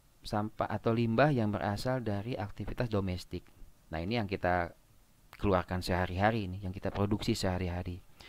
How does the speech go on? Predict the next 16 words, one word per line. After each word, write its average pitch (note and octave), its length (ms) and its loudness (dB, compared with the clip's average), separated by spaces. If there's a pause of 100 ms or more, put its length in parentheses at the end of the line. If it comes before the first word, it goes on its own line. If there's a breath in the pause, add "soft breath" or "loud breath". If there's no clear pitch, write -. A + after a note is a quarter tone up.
(280 loud breath)
Jadi G2+ 260 2
limbah F#2 320 4
rumah F#2 240 0
tangga, F2+ 560 -4 (560)
gitu - 240 -10
ya. D#2 240 -4 (480)
Nah, D#2+ 320 -8
itu - 240 -4
juga F2+ 320 0
sangat D#2 400 -6
signifikan E2+ 720 -2
itu E2 240 -8
menyebabkan E2+ 480 -6
terjadinya E2+ 480 -6
pencemaran E2+ 720 -8
tanah. E2 320 -6